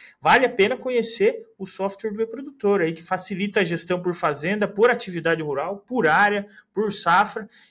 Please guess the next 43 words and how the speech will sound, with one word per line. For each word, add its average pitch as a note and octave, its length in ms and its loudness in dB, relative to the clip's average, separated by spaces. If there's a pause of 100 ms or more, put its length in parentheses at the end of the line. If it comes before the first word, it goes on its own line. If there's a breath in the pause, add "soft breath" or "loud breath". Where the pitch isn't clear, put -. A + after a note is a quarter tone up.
(100 soft breath)
E D#3+ 60 -12
você F3+ 200 -4
começa G#3 380 -2
a G#3 260 -8
entender G#3 420 4
o A#3 100 2
que D4+ 100 0
realmente A#3 440 4
tá C4+ 100 2
dando A#3 240 2
reso-, B3+ 340 0
retorno A#3 500 4
aqui E3+ 160 -6
desses D3+ 300 -8
investimentos D#3 580 -8
que - 100 -18
nós G3 120 -4
estamos G3+ 200 -12
fazendo. D#3+ 440 -4 (380 soft breath)
Organiza G#3 640 4
um G3+ 80 -2
fluxo G3 340 -6
de F3 80 -8
caixa, E3 380 0
porque - 200 -8
a E3 60 0
gente E3 220 -6
sabe C#3+ 260 0
que C3+ 80 -16
você D3+ 140 -12
tem D3 120 -12
um D3 80 -14
monte C3+ 220 -12
de - 60 -20
financiamento, G3 640 -6 (400 soft breath)
e F#3+ 80 -6
dá A#3 140 4
uma B3+ 140 4
luz A#3 280 4
no G#3+ 80 -2
fim F#3+ 160 -4
do E3 160 -2
túnel G#3 340 0